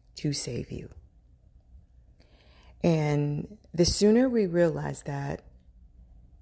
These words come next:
we'll start to see a difference in our situation.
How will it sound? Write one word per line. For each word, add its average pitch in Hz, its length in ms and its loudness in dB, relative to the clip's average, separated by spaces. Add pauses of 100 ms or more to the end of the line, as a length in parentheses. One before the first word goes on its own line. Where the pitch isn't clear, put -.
(600)
we'll 180 160 2
start 226 320 2
to 214 100 0
see 190 220 2
a 160 60 4
difference 156 800 -4
in 156 320 0
our 143 220 -2
situation. 135 880 -4